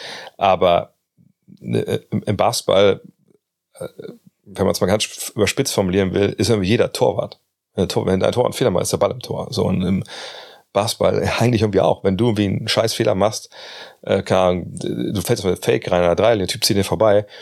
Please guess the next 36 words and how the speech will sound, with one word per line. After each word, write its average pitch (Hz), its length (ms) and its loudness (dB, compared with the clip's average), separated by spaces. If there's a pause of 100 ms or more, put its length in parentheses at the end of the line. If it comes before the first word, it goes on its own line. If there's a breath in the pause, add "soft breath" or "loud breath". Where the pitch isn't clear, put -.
(380 loud breath)
klar 104 160 2
kann 87 120 -2
Hilfe 151 240 0
kommen, 98 340 0 (340 loud breath)
aber, 90 460 4
ähm, 92 440 2
in 107 80 2
der 95 100 6
Regel, 120 360 2
ne, 110 140 2
<laughs> - 140 -4
wenn 101 100 -2
das - 120 -4
eine - 120 0
richtig - 220 0
scheiß - 200 0
Entscheidung 101 380 2
war, 104 160 4
die 98 80 -2
getroffen 107 360 0
hast, 113 180 0
dann 101 260 -2
schlägt's - 280 0
hinten - 220 0
ein. - 260 -4 (680 loud breath)
So, 98 200 2
und 92 140 0
das 120 140 0
ist, - 120 -8
glaub 104 180 2
ich, - 200 -8
ähm, 76 320 -10 (300)
vielleicht 104 260 0
der 90 80 0
größte 107 320 -2
Unterschied - 580 -4